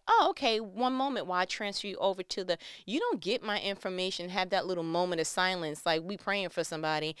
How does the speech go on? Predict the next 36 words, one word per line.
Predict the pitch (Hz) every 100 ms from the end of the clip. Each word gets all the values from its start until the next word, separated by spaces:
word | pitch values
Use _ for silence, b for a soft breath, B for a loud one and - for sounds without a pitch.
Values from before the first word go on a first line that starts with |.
| B B
and | 165
then, | 160 170 -
um, | 170 170
it's | 175
like, | 185 170 - 185
"Oh, | 170 156 -
I | 175
have | 190 196
to | -
transfer | 165 208 175 175 151
you." | 147 160 165 _ _ _ _
What | 233
do |
you, | 330 294 _ _ _ _ _ _ _ _
so | - - 185
now, | 165 180 208 285 302 202 156 156 175 - _ -
unfortunately, | 151 - - 240 277 - 180 156 143 147 b b b
human | - - - 277 349 320 180 165 -
emotions | 170 156 156 - 139 -
came | 170 151 151
in, | 147 147 147
and | 143 147
I'm | 160 151
like, | 123 123 -
"Okay, | 143 135 -
I'm | - 135
slightly | - - 156 143 - 139
panicked." | - - 139 - - - - _ _ _ _ B B B B
Because | 175 - 175 151
at | - 135 151 147
this | 160 226 262
very | 240 247 262 277
juncture | 226 202 202 - 185
in | 175 160
my | 156 147
life, | 147 147 135 147